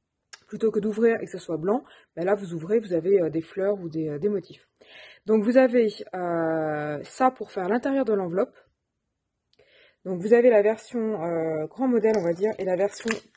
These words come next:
tout petit modèle. Donc là c'est, euh, légèrement plus grand qu'une carte de crédit. Là c'est vraiment les enveloppes classiques. Euh, alors je dois en avoir une. Voilà.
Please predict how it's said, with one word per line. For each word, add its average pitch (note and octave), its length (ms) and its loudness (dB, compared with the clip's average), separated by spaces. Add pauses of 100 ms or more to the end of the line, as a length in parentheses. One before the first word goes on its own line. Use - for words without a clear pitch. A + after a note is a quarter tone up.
(120)
tout C#4+ 80 -10
petit C4 280 -2
modèle. G#3 440 4 (440)
Donc E3+ 140 -14
là A3+ 140 -2
c'est, G#3+ 120 -8
euh, E3+ 220 -2
légèrement A3 400 2
plus A3 160 -8
grand G#3+ 200 -2
qu'une E3+ 360 -4
carte G3+ 220 -6
de F3+ 80 -8
crédit. G3 440 -6 (320)
Là G3+ 140 4
c'est G3+ 160 -4
vraiment F#3+ 240 -2
les G#3 220 2
enveloppes G3+ 340 -2
classiques. - 640 -4 (580)
Euh, E3+ 400 -6 (720)
alors F#3+ 260 -4
je - 140 -12
dois A#3 100 0
en A3+ 80 0
avoir G3 360 -2
une. B3+ 220 -4 (540)
Voilà. G3 160 -8